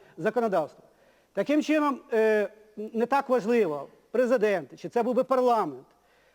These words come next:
чи це був би хтось інший суб'єкт, але їх за Конституцією немає, такий проект розроблений і внесений. І зараз, ви знаєте, його слухає Конституційний суд на предмет відповідності Конституції.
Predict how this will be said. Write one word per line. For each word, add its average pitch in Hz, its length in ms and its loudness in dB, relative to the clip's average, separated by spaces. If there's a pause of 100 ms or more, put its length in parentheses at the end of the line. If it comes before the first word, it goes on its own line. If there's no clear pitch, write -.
чи 180 120 -6
це 254 160 0
був 262 140 0
би 247 80 0
хтось - 240 -4
інший 262 300 -4
суб'єкт, 220 460 -2
але 208 180 2
їх 214 160 -2 (280)
за 190 140 -2
Конституцією 220 640 -2
немає, 240 340 0 (280)
такий 220 300 0
проект 247 360 0
розроблений 214 680 2 (320)
і 254 100 0
внесений. 196 560 0 (840)
І 220 80 4
зараз, 233 360 2
ви 220 100 0
знаєте, 220 360 0
його 208 160 2
слухає 208 300 -2
Конституційний 202 600 -2
суд 294 360 -2
на 196 100 2
предмет 202 340 0
відповідності 196 500 -4
Конституції. 247 680 -10